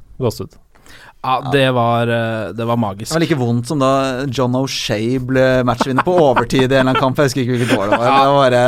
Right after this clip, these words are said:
Speaker 2: det
Speaker 3: det
Speaker 2: husker
Speaker 3: er
Speaker 2: jeg
Speaker 3: så
Speaker 2: også.
Speaker 3: vondt. Bare, kan, kan ikke bare Mata sakse den i krysset,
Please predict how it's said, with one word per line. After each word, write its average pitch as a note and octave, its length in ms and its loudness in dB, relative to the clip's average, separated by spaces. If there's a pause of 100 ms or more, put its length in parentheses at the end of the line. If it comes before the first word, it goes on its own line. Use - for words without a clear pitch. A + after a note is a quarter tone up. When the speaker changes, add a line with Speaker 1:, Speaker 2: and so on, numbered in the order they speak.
(160)
Speaker 2:
det B2 100 -12
Speaker 3:
det C3+ 140 0
Speaker 2:
husker C3 80 4
Speaker 3:
er B2+ 100 4
Speaker 2:
jeg B2+ 80 0
Speaker 3:
så D3+ 80 0
Speaker 2:
også. B2+ 140 -6
Speaker 3:
vondt. C#3 340 -2 (300)
Bare, E3 180 4
kan, G3 320 0
kan G#3+ 160 0
ikke G#3 220 0
bare F3+ 180 2
Mata D#3+ 400 4 (240)
sakse - 560 -4
den C#3 140 0
i - 20 -2
krysset, C#3+ 540 2